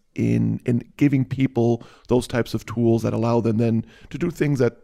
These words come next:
weren't necessarily expected or planned for or thought about. Uh, and so, you know, just finding a way to give your people access to these tools, access to some training around that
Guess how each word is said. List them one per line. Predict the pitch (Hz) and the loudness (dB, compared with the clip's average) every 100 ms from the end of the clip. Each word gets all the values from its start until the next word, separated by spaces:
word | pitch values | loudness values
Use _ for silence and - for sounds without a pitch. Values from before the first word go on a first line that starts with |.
| - | -14
weren't | 123 135 - | -2 -2 0
necessarily | 123 - 120 113 | -6 -6 -6 -6
expected | 110 - 120 - 113 | -8 -8 -8 -8 -10
or | |
planned | 110 113 113 110 | -10 -10 -10 -8
for | 101 104 | -6 -6
or | 104 | -6
thought | - - | -6 -6
about. | - - 53 - - - - _ | -6 -8 -10 -12 -20 -20 -20 _
Uh, | - 101 107 | -8 -4 -4
and | 95 110 | -4 -4
so, | 123 113 110 110 - - _ | 0 0 0 -4 -10 -20 _
you | - | -2
know, | |
just | 226 127 - | -2 -2 -2
finding | 139 127 | 0 2
a | 117 | 2
way | 113 | 2
to | 113 | 0
give | 110 113 | 0 0
your | 117 | -2
people | - 113 - 110 107 107 _ - | -2 -6 -2 -2 -2 -4 _ -8
access | 123 - 123 - | -6 -4 -6 -6
to | 110 | -6
these | 107 - | -6 -6
tools, | - 113 110 113 - | -4 -2 0 -4 -6
access | 113 - - | -8 -8 -14
to | - | -10
some | - | -10
training | - - 110 110 | -6 -6 -4 -4
around | 110 110 110 | -4 -4 -2
that | 107 101 | -4 -6